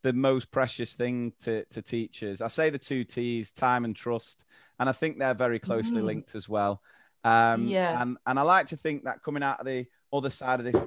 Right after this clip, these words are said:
Speaker 1: pandemic, you know, not that we hadn't before, but if there was ever a time to really put that trust back into teachers,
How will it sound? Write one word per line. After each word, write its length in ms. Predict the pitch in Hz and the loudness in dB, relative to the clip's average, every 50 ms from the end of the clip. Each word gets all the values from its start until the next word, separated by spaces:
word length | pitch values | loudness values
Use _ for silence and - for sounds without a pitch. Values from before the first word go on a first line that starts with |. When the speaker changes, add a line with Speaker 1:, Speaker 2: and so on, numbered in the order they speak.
| - | -2
Speaker 1:
pandemic, 580 | 123 123 123 117 - 139 131 123 110 101 98 - _ _ _ _ _ _ _ _ _ _ _ | -8 -8 -4 0 2 2 2 2 0 -2 -4 -8 _ _ _ _ _ _ _ _ _ _ _
you 100 | 131 131 | -6 -4
know, 80 | 120 123 | -2 0
not 200 | 143 170 165 - | 0 0 0 0
that 160 | 156 - - | 0 0 -2
we 60 | 131 | -2
hadn't 340 | 120 139 135 120 131 127 - | 0 0 0 0 -2 -6 -6
before, 380 | 120 120 - - 139 139 127 107 | -8 -12 -8 -2 0 0 0 2
but 220 | - 120 117 - - | 0 -2 -2 -2 -2
if 240 | 95 127 - - - | -4 -6 -6 -6 -6
there 80 | 143 143 | -4 -4
was 140 | 143 123 160 | 0 2 4
ever 220 | 156 147 147 147 | 4 4 4 0
a 40 | 139 | -2
time 480 | - - - 139 139 139 139 135 127 117 | -2 0 2 4 4 4 4 2 0 -2
to 160 | - - 117 | -4 -4 -2
really 260 | 117 120 117 110 110 | 0 0 2 0 0
put 240 | - - 139 131 - - | -2 0 0 0 0 2
that 180 | 117 104 - - | 0 -2 -2 -2
trust 340 | - - 123 110 - - - | -6 -6 -6 -6 -6 -2 0
back 220 | 113 104 - - | 0 0 0 -2
into 260 | 123 120 120 - 113 | -2 -2 -2 -4 -6
teachers, 760 | - - 123 117 110 - - - 107 98 92 90 87 - - | -6 -4 -2 -2 -2 -4 -8 -8 -6 -6 -4 -6 -8 -10 -14